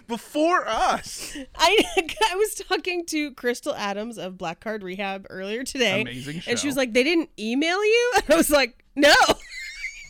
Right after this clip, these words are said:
Speaker 1: No.
Speaker 2: Or they did, and we never got it.
Speaker 1: No,
Speaker 2: Who
Speaker 1: Oprah,
Speaker 2: knows?
Speaker 1: Oprah does news the same way she does everything else, which is she just yells, "Look under your chair," and you see that it's already happened.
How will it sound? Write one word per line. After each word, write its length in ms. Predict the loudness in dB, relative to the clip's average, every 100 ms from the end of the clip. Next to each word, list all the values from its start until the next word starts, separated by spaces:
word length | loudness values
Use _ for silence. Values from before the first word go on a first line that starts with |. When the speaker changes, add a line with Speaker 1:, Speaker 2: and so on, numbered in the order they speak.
| -20 _
Speaker 1:
No. 360 | -8 -2 -2 0
Speaker 2:
Or 220 | 2 2
they 140 | 4 2
did, 340 | 4 6 6
and 100 | 4
we 140 | 0 2
never 400 | 4 2 2 0
got 340 | 0 -2 -2
it. 160 | -4 -4
Speaker 1:
No, 240 | -4 -2
Speaker 2:
Who 220 | 4 4
Speaker 1:
Oprah, 40 | 4
Speaker 2:
knows? 460 | 2 2 2 0
Speaker 1:
Oprah 380 | -2 -4 -6 -6
does 360 | 0 0 0 -2
news 420 | -4 -4 -4 -6
the 140 | -8 -8
same 360 | -6 -6 -6
way 220 | -6 -6 -8
she 300 | -8 -8 -6
does 340 | -2 -2 -2
everything 480 | -6 -6 -8 -8 -6
else, 360 | -4 -6 -8
which 200 | -10 -8
is 120 | -8 -8
she 160 | -10
just 240 | -10 -10 -6
yells, 320 | -4 -4 -4
"Look 240 | -4 0
under 200 | 0 0
your 180 | -2 -4
chair," 680 | -4 2 6 6 4 2 2
and 180 | 0 -4
you 120 | -4
see 180 | -6 -4
that 140 | -2
it's 140 | -2
already 380 | 0 2 2 -2
happened. 680 | -4 -6 -6 -12 -14 -14